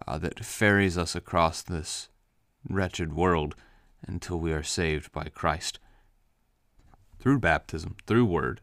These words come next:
through sacrament, the Lord's Supper, th-, those things. Instead, the sanctuary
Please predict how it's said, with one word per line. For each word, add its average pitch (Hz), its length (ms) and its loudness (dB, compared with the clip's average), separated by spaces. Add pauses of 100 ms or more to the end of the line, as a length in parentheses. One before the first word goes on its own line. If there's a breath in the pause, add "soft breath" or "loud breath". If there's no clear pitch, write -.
through 123 160 2
sacrament, - 560 -6 (120)
the - 140 -6
Lord's 78 260 -6
Supper, - 400 -12
th-, 95 240 -8
those 90 340 -6
things. 87 300 -12 (880 soft breath)
Instead, 120 400 0
the 95 100 -8
sanctuary 92 800 0